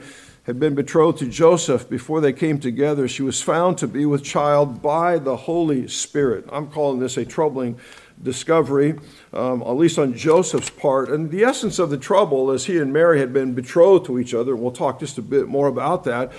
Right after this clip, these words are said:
before coming together and, and having physical relations, she was found to be with child. And, and, and Joseph did not, though, not know at this time that this was, this conception was affected by the Holy Spirit, but he did know that he was not the father.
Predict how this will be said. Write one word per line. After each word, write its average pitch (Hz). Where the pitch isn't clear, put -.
before 185
coming 170
together 147
and, 123
and 127
having 156
physical 160
relations, 143
she -
was 143
found 147
to 143
be 131
with 127
child. 147
And, 127
and, 123
and 123
Joseph 175
did 151
not, 156
though, 131
not 135
know 143
at 123
this -
time 160
that 123
this 139
was, 127
this 139
conception 151
was 120
affected 143
by 131
the 127
Holy 147
Spirit, 151
but 156
he 147
did 190
know 175
that 143
he 156
was 131
not 131
the 123
father. 165